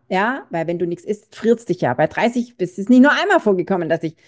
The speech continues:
bei dreißig Grad im Schatten mit einem Hoodie draußen rumgelaufen bin, weil es mich gefroren hat. Klar, wenn der Körper nichts hat zum Verbrennen,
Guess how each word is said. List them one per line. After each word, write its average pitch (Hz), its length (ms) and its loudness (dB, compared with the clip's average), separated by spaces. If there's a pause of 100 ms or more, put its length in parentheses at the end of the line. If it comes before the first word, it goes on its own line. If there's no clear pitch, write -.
(200)
bei 185 140 4
dreißig 202 400 0
Grad 214 200 -2
im 214 80 -4
Schatten 233 540 -4
mit 226 140 -6
einem 220 160 0
Hoodie 339 200 4
draußen 170 340 -2
rumgelaufen 156 500 -6
bin, 185 160 -4
weil 165 80 0
es 165 100 -10
mich 165 140 -10
gefroren 220 520 2
hat. - 240 -10
Klar, 196 420 0
wenn 170 120 -4
der 156 100 0
Körper 202 280 -2
nichts 190 240 -6
hat 233 160 -4
zum 247 120 -4
Verbrennen, 233 680 0